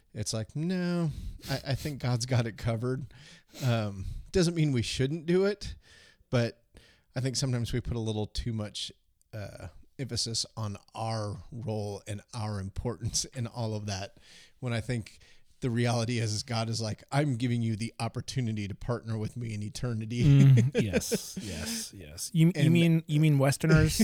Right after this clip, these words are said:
Speaker 1: <laughs>
Speaker 2: tend to think
Speaker 1: Yeah.
Speaker 2: that they're everyone's savior? Yeah.
Speaker 1: Yeah. So anyway,
Speaker 2: Mm.
Speaker 1: I'll get off my soapbox.
Speaker 2: No, it's,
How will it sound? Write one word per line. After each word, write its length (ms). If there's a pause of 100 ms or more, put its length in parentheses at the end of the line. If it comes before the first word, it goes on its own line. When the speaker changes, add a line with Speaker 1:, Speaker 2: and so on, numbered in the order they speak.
(100)
Speaker 1:
<laughs> 60
Speaker 2:
tend 220
to 40
think 300
Speaker 1:
Yeah. 80
Speaker 2:
that 80
they're 480 (160)
everyone's 480
savior? 680 (360)
Yeah. 180
Speaker 1:
Yeah. 400 (160)
So 220
anyway, 260
Speaker 2:
Mm. 380
Speaker 1:
I'll 80
get 120
off 140
my 100
soapbox. 520 (320)
Speaker 2:
No, 280
it's, 400